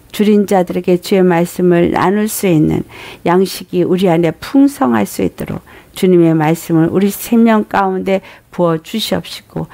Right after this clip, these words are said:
그 말씀이 성령님의 인도하심 따라 증거되게 하옵시고 오직 거룩하신 아버지 앞에만 영광과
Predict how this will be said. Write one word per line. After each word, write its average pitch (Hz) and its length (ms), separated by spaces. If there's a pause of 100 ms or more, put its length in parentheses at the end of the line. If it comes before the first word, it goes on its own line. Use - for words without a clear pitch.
(200)
그 - 140
말씀이 170 640
성령님의 202 680
인도하심 190 600
따라 180 320 (280)
증거되게 190 840 (140)
하옵시고 165 680 (300)
오직 170 300
거룩하신 175 680 (260)
아버지 185 400
앞에만 170 560 (280)
영광과 180 680